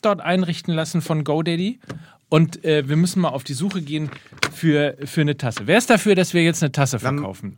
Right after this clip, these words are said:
Speaker 1: Auf Fu-
Speaker 2: Ja, wir müssen unbedingt, wir machen das mit den
Speaker 1: Ja?
Speaker 2: Fähnchen, aber wir machen auch das mit der
Speaker 1: Okay.
Speaker 2: Tasse.
Speaker 1: Dann lass uns doch mal Folgendes machen. Ich gehe jetzt mal auf die Suche, wo man, äh, irgendwo im Internet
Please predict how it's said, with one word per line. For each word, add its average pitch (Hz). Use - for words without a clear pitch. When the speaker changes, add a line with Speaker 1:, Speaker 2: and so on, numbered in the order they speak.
Speaker 1:
Auf 117
Fu- -
Speaker 2:
Ja, 107
wir 127
müssen 156
unbedingt, 165
wir 131
machen 175
das 160
mit 151
den 139
Speaker 1:
Ja? 127
Speaker 2:
Fähnchen, 202
aber 147
wir 147
machen 165
auch 147
das 151
mit 139
der 135
Speaker 1:
Okay. 135
Speaker 2:
Tasse. 110
Speaker 1:
Dann 151
lass 196
uns 254
doch 226
mal 196
Folgendes 165
machen. 117
Ich 208
gehe 226
jetzt 214
mal 190
auf 156
die 147
Suche, 247
wo 160
man, 233
äh, 170
irgendwo 190
im 139
Internet 165